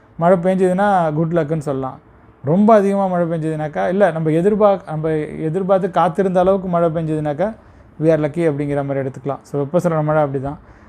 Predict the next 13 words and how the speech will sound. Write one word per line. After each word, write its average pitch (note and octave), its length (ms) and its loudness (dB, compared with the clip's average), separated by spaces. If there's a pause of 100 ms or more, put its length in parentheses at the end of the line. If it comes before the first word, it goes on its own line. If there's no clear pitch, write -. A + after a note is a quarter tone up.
(140)
And E3+ 180 4
மூலக்குறிச்சி F#3 640 4
சுற்று F3 300 -4
வட்டார D#3+ 300 2
பகுதிகள், D3+ 420 0
அதே D3+ 220 2
போல E3+ 180 2
பார்த்தீங்கன்னாக்கா, D3+ 580 -2 (600)
ஆ, C#3+ 380 0 (120)
முட்டையாபாளையம் F3 600 4
சுற்று D#3 300 -4
வட்டார D3 280 2
பகுதிகள், C#3 420 -2